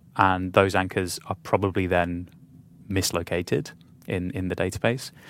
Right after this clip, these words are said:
Uh, and then we can, we can ignore those for the purposes of I P map. And separately, we, we can actually talk to the, the hosts and, and they'll probably correct it. But then once we've got that set of kind of known good or probably good,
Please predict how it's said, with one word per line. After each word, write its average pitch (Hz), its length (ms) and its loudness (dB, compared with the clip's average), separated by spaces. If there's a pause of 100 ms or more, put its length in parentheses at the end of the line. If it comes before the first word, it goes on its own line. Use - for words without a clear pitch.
(280)
Uh, 98 360 6
and 110 120 0
then 107 100 0
we 110 100 0
can, 92 400 -6 (200)
we 98 120 2
can 95 280 -2 (140)
ignore 98 340 0
those 85 240 0
for - 120 -12
the - 60 -10
purposes 92 400 -4
of 85 80 -6
I 87 120 4
P 87 200 -6
map. 85 280 -6 (200)
And 87 320 -4 (120)
separately, 90 420 -2
we, 87 220 2
we 104 100 -2
can - 140 -4
actually - 220 -8
talk 90 240 -2
to 98 120 -4
the, 87 260 -4 (420)
the 101 80 2
hosts - 440 0
and, 85 240 -4
and 87 200 -6 (460)
they'll 90 140 0
probably 85 540 -4
correct - 360 0
it. - 140 -6 (760)
But 104 100 -2
then 120 100 6
once 131 220 2
we've 113 120 -2
got - 200 0
that 104 200 2
set - 260 2
of 95 300 -2 (180)
kind 95 200 0
of 87 60 0
known 98 500 0
good 92 320 0 (320)
or 92 100 0
probably 107 420 2
good, 95 360 0